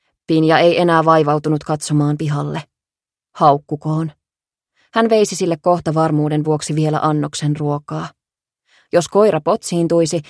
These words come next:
se olisi isän vika. Mitäs ei ollut antanut ruokintaohjeita?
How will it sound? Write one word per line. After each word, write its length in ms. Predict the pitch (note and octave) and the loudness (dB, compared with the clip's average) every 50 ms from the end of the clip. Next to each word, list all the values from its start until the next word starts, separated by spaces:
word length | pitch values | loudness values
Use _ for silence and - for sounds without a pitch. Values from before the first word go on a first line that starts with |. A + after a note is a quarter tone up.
| - _ | -18 _
se 160 | - - - E3 | -4 2 4 4
olisi 320 | E3+ E3+ D#3+ D3+ - F3 - | 4 4 4 0 -2 -4 -4
isän 360 | E3 E3 D#3 D3+ D3+ D3 C#3+ | -4 -4 -2 -2 -2 -2 -2
vika. 240 | C#3+ D3 D3 C#3 - - - _ _ _ _ _ _ _ _ _ _ - | -4 -6 -8 -10 -12 -12 -14 _ _ _ _ _ _ _ _ _ _ -4
Mitäs 280 | G3+ G3 - F3 E3 - | -2 2 2 2 2 2
ei 180 | - F3 F3+ C#3+ | 2 2 2 2
ollut 240 | G3 G3 G3 F#3+ | 2 2 2 0
antanut 420 | F3 C#3 G#3 G#3 - D#3 D#3 D3+ - | 0 0 -2 0 -2 -2 -4 -4 -2
ruokintaohjeita? 920 | F3 F3 E3 D3+ - D3+ D3 D3+ - D3+ D3 C#3 D#3 D#3 D#3 E3 E3 - | 0 0 0 0 -2 -4 -4 -4 -6 -8 -8 -8 -8 -10 -10 -10 -10 -14